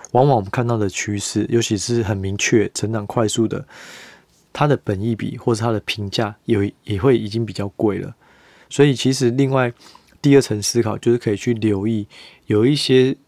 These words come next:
含金量在一些大企业是慢慢转化的，它不明显，可是实际上它这个产品的占比已经快速提高、快速拉升，那这种也是可以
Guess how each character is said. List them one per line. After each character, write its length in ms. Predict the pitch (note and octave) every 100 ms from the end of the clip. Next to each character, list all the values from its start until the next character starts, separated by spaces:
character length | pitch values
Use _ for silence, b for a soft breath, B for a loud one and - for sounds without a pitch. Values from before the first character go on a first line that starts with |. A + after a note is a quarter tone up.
| _
含 320 | - - G#2 G#2+
金 240 | - A#2+
量 240 | A#2+ A2
在 200 | G#2+ A#2
一 100 | A2
些 160 | A#2+ A#2
大 200 | - A2+
企 220 | G#2 A#2
业 80 | G#2+
是 140 | G2 A2+
慢 200 | C3 A#2+
慢 200 | A#2+ G#2+
转 180 | - F2+
化 300 | - G#2+ G2
的， 180 | - - _
它 140 | -
不 160 | A2+ -
明 260 | C#3+ G#2 G#2+
显， 240 | - A#2
可 100 | A#2
是 100 | G#2+
实 200 | B2+ -
际 120 | G#2 A2
上 280 | A#2 G2+ G2 B B B B B B B
它 240 | - B2 A#2+ _ _
这 120 | - D#3
个 60 |
产 220 | A#2+ G#2 F#2+
品 120 | G2
的 80 | F#2+
占 260 | - G#2
比 200 | F#2+ G#2 -
已 60 | G#2+
经 160 | G#2
快 280 | G#2+ - A2+
速 180 | G2+ G#2
提 180 | - G2+
高、 280 | G#2 G2+ A2 _
快 180 | - A2+
速 160 | -
拉 180 | G#2 F#2+
升， 200 | F#2+ G#2
那 140 | C3 A#2+
这 160 | -
种 200 | C3+ G#2+
也 80 | G2
是 120 | G2
可 100 | A#2
以 140 | G#2